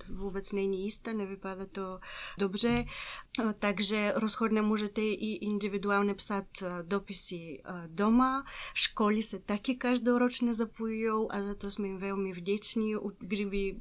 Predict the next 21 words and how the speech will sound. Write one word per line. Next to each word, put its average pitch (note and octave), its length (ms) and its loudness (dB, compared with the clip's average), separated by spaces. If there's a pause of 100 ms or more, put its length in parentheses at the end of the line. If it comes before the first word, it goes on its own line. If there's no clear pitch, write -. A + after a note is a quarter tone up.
učitelé G#3 600 -2
<laughs> A3 140 6
měli G#3 460 6 (240)
zájem, G3 380 2
tak F#3 140 -4 (100)
prosím, G#3 480 2
spojte G3+ 400 -2
se F#3+ 260 -2
s - 100 -6
námi F#3+ 300 -2
taky. G#3+ 420 -4 (480)
A, G3 460 4
mm, F#3+ 260 0 (160)
v - 80 -2
škole G3+ 280 4
jsou G3+ 260 2
vlastně G3+ 340 2
možná G3 340 0
naše G3 400 -4
největší, G#3 760 -2 (340)
eh, A3+ 80 -6